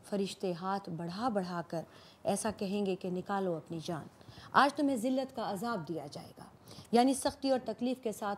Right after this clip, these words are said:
तुम्हें ज़िल्लत और रुसवाई भी होगी। अजराह तकब्बुर ये आयत, अल्लाह ताला की आयत को झुटलाते थे और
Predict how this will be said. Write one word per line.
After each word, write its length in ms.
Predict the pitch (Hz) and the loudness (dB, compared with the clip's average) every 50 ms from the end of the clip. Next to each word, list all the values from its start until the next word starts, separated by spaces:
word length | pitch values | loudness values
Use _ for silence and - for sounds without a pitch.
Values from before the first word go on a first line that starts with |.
| 202 | -4
तुम्हें 260 | - 202 190 196 202 185 | -4 -4 -2 -2 -2 -2
ज़िल्लत 460 | 156 175 226 226 233 233 233 - - - - | 0 0 0 2 2 0 -2 -6 -10 -8 -6
और 100 | 185 180 | -4 -4
रुसवाई 400 | 180 180 - - 185 190 185 175 160 | -4 -4 -4 -2 0 2 2 2 0
भी 140 | - 147 | -2 -6
होगी। 320 | 147 147 143 143 147 - - - - - - - - - - - - - | -8 -8 -8 -10 -10 -10 -12 -14 -16 -20 -20 -20 -20 -20 -20 -12 -4 -2
अजराह 380 | 196 175 214 226 226 226 233 226 | 0 2 4 4 4 2 0 -2
तकब्बुर 540 | - - 185 - 208 190 175 196 196 180 - - - - - - - | -2 -4 -2 0 -2 0 2 0 0 -2 -2 -8 -18 -20 -12 -2 0
ये 100 | 180 190 | 2 2
आयत, 420 | - - 180 190 190 190 185 185 - - - - - - - | 2 2 0 0 0 0 -2 -4 -6 -12 -20 -20 -20 -12 -4
अल्लाह 220 | - 202 202 208 208 | 0 0 2 2 0
ताला 280 | 202 196 175 170 170 165 | 0 -2 -2 -2 -4 -4
की 160 | - - 165 | -4 -4 -4
आयत 380 | 160 156 160 175 190 202 214 202 | -2 -2 0 0 2 2 0 0
को 140 | - - 175 | -2 -4 -4
झुटलाते 560 | 156 - 170 - 185 180 185 208 - 269 262 | -4 -6 -6 0 0 2 2 2 2 0 -2
थे 160 | 262 - 233 214 - - - - - - - - - | -2 -4 -10 -10 -12 -16 -20 -20 -20 -20 -14 -6 -2
और 300 | 196 214 214 208 202 202 | 2 2 2 2 2 -2